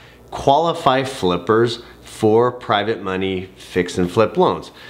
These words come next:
So let me give you some basics and I'll dig in as deeply as I can to explain this to you. In California,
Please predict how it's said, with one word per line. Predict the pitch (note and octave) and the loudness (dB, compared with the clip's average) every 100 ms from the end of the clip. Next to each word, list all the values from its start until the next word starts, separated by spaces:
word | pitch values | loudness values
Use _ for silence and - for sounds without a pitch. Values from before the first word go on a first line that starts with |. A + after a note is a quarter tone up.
| - - | -20 -18
So | - C3+ | 0 4
let | A#2+ C3+ E3 | 4 4 4
me | F#3 F3+ | 4 2
give | B2+ B2+ A#2+ | 2 2 4
you | B2 | 2
some | A#2 F#2+ F2+ | 0 -2 -2
basics | F2 A#2+ C#3 - D#3 D3+ - | 2 2 2 0 0 0 -6
and | - F#2+ | -8 -4
I'll | F2+ E2 | -4 -2
dig | G2 G#2 G2+ | 0 0 2
in | G2+ F2+ | 0 -2
as | E2 | -4
deeply | - F#2+ F#2 F#2+ | -4 -4 0 2
as | E2+ G2 | 2 0
I | |
can | G2+ G2 E2 F2+ | -2 0 0 0
to | |
explain | G2 - - C#3+ D#3 | -2 -2 -2 0 2
this | F#2 - | 0 -4
to | D#2+ | -6
you. | C#2 C2+ - - | -6 -8 -10 -6
In | - C#3 C3+ C3 | 2 4 4 2
California, | C3 C#3 D#3 D#3+ - B2 G2+ F#2 A2+ C#3+ | 2 0 0 -2 -2 -2 0 -2 -4 -6